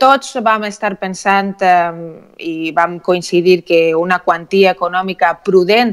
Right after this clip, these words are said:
però que és possible per a l'Ajuntament de Gandia, és de quatre milions d'euros. Nosaltres hem estat, eh, acumulant, eh, remanent positiu de tresoreria, que vol dir que gràcies a la bona gestió econòmica dels darrers anys tenim eixa borsa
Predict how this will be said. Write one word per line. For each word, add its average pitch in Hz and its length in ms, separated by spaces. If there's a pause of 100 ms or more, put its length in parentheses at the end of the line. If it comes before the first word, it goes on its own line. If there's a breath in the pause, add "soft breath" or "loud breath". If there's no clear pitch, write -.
però 170 300
que 170 160
és 208 100
possible 226 560
per 202 100
a 165 60
l'Ajuntament 175 560
de 175 80
Gandia, 165 400
és 165 80
de 170 140
quatre 196 260
milions 165 400
d'euros. 156 460 (500 soft breath)
Nosaltres 175 560
hem 180 220
estat, 180 580
eh, 165 60 (320)
acumulant, 180 640
eh, 160 320
remanent 185 460
positiu 196 440
de 190 120
tresoreria, 170 640
que 170 80
vol 165 220
dir 180 160
que 170 180
gràcies 175 480
a 160 80
la 151 120
bona 175 220
gestió 175 360
econòmica 170 420
dels 165 240
darrers 160 320
anys 180 300 (520 soft breath)
tenim 196 240
eixa 190 300 (100)
borsa 196 560